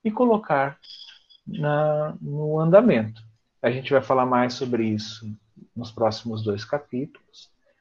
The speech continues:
né? E, na verdade, na semana que vem eu vou terminar esse capítulo, porque tá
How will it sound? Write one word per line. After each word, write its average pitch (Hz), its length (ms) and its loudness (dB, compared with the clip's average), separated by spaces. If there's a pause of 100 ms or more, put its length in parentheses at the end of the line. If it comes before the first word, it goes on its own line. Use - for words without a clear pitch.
(140)
né? 120 180 0
E, 127 200 -2
na 123 160 0
verdade, 113 680 4 (160)
na 139 100 -2
semana 156 360 4
que 139 140 -6
vem 123 160 2
eu 113 80 0
vou 120 100 -4
terminar 160 520 4
esse 180 180 0
capítulo, 170 460 -4 (160)
porque 160 440 -2 (640)
tá 170 160 0